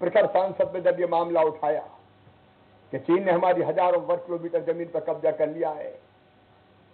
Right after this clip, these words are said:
तो पंडित नेहरू जी का जवाब था, "उस जमीन का क्या करेंगे? उसमें तो घास के तिनका तक पैदा नहीं होता।"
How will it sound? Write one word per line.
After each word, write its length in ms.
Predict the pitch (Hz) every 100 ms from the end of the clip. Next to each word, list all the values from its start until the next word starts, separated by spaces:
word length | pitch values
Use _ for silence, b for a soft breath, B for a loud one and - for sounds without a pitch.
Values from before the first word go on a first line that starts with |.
| -
तो 60 | 113
पंडित 420 | - 147 151 151
नेहरू 300 | 143 147 160
जी 140 | 151
का 120 | 151
जवाब 340 | 139 135 147 147
था, 560 | - 165 165 - - - - _ _ _ _ _ _ _ -
"उस 120 | 151
जमीन 280 | 175 196 220
का 120 | 247
क्या 220 | - 254
करेंगे? 600 | 269 262 247 170 135 117 - - _ _ _ _ _ _ _ _ -
उसमें 320 | 151 165 220
तो 120 | 262
घास 260 | 165 175 185
के 180 | - 226
तिनका 460 | - 185 185 214 247
तक 160 | 262
पैदा 400 | 262 - 180 185
नहीं 180 | 170 160
होता।" 600 | 127 135 - - - -